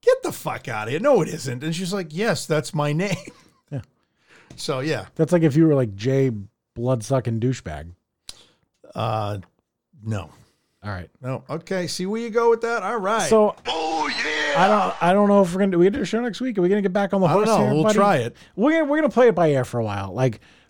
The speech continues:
Speaker 2: apparently Massachusetts is lifting restrictions next week, so maybe, like, things will happen that we can talk about.
Speaker 1: Yeah.
Speaker 2: But right now, our days consist of, um, me and Jay going to Starbucks and Jay
Speaker 1: Working.
Speaker 2: yelling all day long.
Speaker 1: You work from home
Speaker 2: I
Speaker 1: and I
Speaker 2: work
Speaker 1: work
Speaker 2: from home.
Speaker 1: from
Speaker 2: Jay
Speaker 1: home.
Speaker 2: works from home.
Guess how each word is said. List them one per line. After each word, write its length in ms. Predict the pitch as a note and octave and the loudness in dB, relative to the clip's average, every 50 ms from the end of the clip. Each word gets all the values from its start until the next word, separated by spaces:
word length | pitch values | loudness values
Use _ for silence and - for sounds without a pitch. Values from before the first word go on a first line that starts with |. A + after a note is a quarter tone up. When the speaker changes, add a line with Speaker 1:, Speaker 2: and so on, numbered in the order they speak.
| _ - | _ -10
Speaker 2:
apparently 480 | - C3 - F3+ G3 G#3 G#3 G3+ F#3+ F#3 | -6 -2 2 2 2 2 2 2 0 0
Massachusetts 680 | F3 F3 E3 D3 - - - F3 D#3 - F3 E3+ C#3 | 0 0 0 -2 -4 -4 -2 -2 -2 -2 -4 -8 -6
is 140 | C#3+ C#3+ C#3 | -6 -4 -2
lifting 280 | D3+ D3 - D#3 C#3+ | -2 -4 -2 -4 -6
restrictions 480 | C3 A#2+ - - C#3+ C3+ - C#3+ C#3 C3 | -6 -6 -6 -6 -6 -6 -6 -8 -6 -6
next 180 | C#3+ C#3+ - - | -6 -6 -4 -2
week, 180 | D#3 D#3+ D#3 - | -2 -2 -2 -4
so 140 | - C3 | -6 -6
maybe, 400 | A#2 A#2 A#2+ B2 B2+ B2+ D3+ D#3+ | -4 -2 -2 -2 -2 -2 -2 -2
like, 240 | D#3 E3 E3 D#3+ _ | -2 -2 -4 -4 _
things 220 | - F3+ G3+ F#3 E3+ | -6 -4 -2 -2 -2
will 100 | D3+ A#2+ | -2 -2
happen 260 | A2 F#2 F#2+ - G#2+ | -4 -8 -8 -8 -8
that 80 | A2 A2 | -8 -8
we 80 | A#2 | -8
can 120 | A#2+ B2+ C3 | -10 -10 -8
talk 240 | - D3+ D#3 D3+ C3 | -6 -4 -4 -4 -4
about. 320 | A#2 F#2+ E2+ D#2+ - - - | -8 -10 -10 -14 -14 -10 -6
Speaker 1:
Yeah. 220 | E3+ F#3+ E3+ A2+ F2+ _ _ _ _ | -4 -4 -4 -4 -6 _ _ _ _
Speaker 2:
But 80 | - D3 | -8 -4
right 200 | D#3+ F#3+ G3+ G#3 | -2 -2 -2 -2
now, 320 | G3 G3+ G3+ F#3 F3 E3 | -2 0 0 0 0 0
our 160 | G#2 C#3+ E3+ D#3+ | 0 0 0 2
days 260 | D3+ F3 F3 E3+ - | 2 2 2 2 0
consist 460 | - - C#3 - - D#3 C#3+ - - | -2 -8 -6 -4 -4 -4 -4 0 2
of, 340 | D3 C#3 C3 B2 A#2+ - - | 2 2 2 0 -4 -8 -8
um, 340 | A#2 C3+ C3 B2+ B2 B2+ A2 - | -4 -4 -2 -2 -4 -6 -8 -10
me 220 | B2+ C3+ C#3 D3 | -8 -4 -2 -2
and 80 | D3+ C#3+ | -2 0
Jay 180 | B2+ C#3+ C#3+ | 0 0 0
going 180 | B2 C3 C3 B2+ | 0 0 -2 -2
to 40 | A#2 - | -2 -4
Starbucks 680 | - B2 A#2+ A#2 A2 A#2 A2+ A2 - - - - - - | -4 -2 -2 -2 -2 -2 -4 -4 -8 -10 -14 -14 -12 -8
and 420 | A2+ A#2 A2 G#2+ G#2+ G#2 F#2+ A#2 | -6 -6 -4 -4 -6 -6 -6 -2
Jay 80 | B2+ D3 | 0 2
Speaker 1:
Working. 220 | D3+ B2+ B2+ A#2+ | 2 2 2 2
Speaker 2:
yelling 340 | A2+ B2+ B2 A#2+ B2+ A#2+ A#2 A2+ | 2 2 0 0 -2 -2 -2 -4
all 160 | A#2 A#2+ A2+ | -4 -4 -2
day 160 | G#2+ A2 G#2+ | -2 -2 -2
long. 420 | G#2 G#2 G#2 G#2 G#2 G2+ G2+ G2 - _ _ _ _ _ _ _ _ _ _ _ _ _ _ | -2 -4 -4 -4 -4 -6 -8 -10 -12 _ _ _ _ _ _ _ _ _ _ _ _ _ _
Speaker 1:
You 160 | A#2 C3 D3+ | -6 -4 -2
work 240 | D3+ D#3 E3 D#3 - | 0 0 -2 -2 -2
from 220 | - - C#3+ C3+ | -4 -4 -2 0
home 220 | B2+ C3+ C3+ C#3 C3 | 0 0 0 0 0
Speaker 2:
I 40 | |
Speaker 1:
and 100 | C3 C3 | 0 2
I 80 | C3+ C3 | 4 4
Speaker 2:
work 80 | C3 B2 | 4 4
Speaker 1:
work 80 | B2+ B2 | 2 2
Speaker 2:
from 40 | C3 C3+ | 4 2
home. 100 | C3 B2 | 2 2
Speaker 1:
from 60 | A#2 G#2+ | 0 0
Speaker 2:
Jay 120 | A#2+ B2 | 2 2
Speaker 1:
home. 80 | C3 C3 | 2 2
Speaker 2:
works 180 | C3 B2+ - - | 2 0 0 -2
from 120 | - A#2+ | -4 -2
home. 440 | A2 A#2 A#2+ A#2 A#2 A#2 A#2 A#2 | 0 0 0 0 0 0 -2 -4